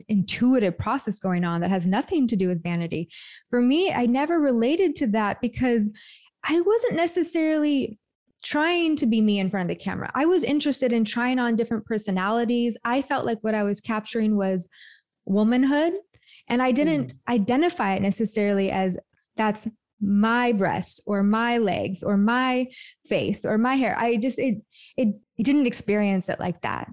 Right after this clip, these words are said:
Speaker 1: It was more like,
Speaker 2: Mm.
Speaker 1: "I get to be an artist and I'm using my body, my shape, my costumes of wigs and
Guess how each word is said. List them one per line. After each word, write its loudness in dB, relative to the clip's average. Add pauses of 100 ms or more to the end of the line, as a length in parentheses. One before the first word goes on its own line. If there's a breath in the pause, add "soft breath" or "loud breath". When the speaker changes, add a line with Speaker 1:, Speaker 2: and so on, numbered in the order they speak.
(220)
Speaker 1:
It 2
was 2
more 2
like, 0
Speaker 2:
Mm. -2
Speaker 1:
"I 2
get 0
to -2
be 0
an 0
artist -4 (360 loud breath)
and 2
I'm 2
using 2
my 0
body, -2
my 0
shape, -2
my 0
costumes 0
of -2
wigs -2
and -2